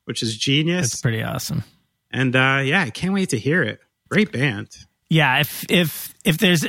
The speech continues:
Speaker 2: any chance that you haven't listened to Murder by Death, then just get out there and listen to 'em. Like, like Benny says, they, they, they've got a lot of different sounds, but they've got the same vibe, and it's, uh, and it's awesome.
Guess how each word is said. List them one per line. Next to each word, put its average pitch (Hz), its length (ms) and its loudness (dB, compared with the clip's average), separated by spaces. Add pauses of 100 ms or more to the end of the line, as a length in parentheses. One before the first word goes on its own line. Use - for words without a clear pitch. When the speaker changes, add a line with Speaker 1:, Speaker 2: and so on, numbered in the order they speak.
(100)
Speaker 2:
any 247 280 4
chance 190 360 4
that 170 80 2
you 151 160 4
haven't 143 360 4
listened 135 340 2
to 135 80 4
Murder 123 280 2
by 117 160 -4
Death, 113 460 -6
then 127 400 -6 (120)
just 151 220 -2
get 139 140 0
out 135 160 -2
there 139 120 -2
and 120 80 -2
listen 123 280 -4
to 127 140 -2
'em. 123 120 0
Like, 139 200 2 (120)
like 196 180 6
Benny 170 280 4
says, 143 480 2
they, 151 320 0 (1300)
they, 165 540 4
they've 180 220 2
got 190 180 6
a 185 40 6
lot 185 280 6
of 180 140 0
different 202 500 4 (640)
sounds, 214 840 2
but 151 420 2
they've 156 220 0
got 160 200 0
the 156 80 -2
same 147 280 0
vibe, 127 320 0
and 135 80 -2
it's, 123 280 -4
uh, 151 140 -2
and 143 200 0
it's - 180 -4
awesome. 117 580 -4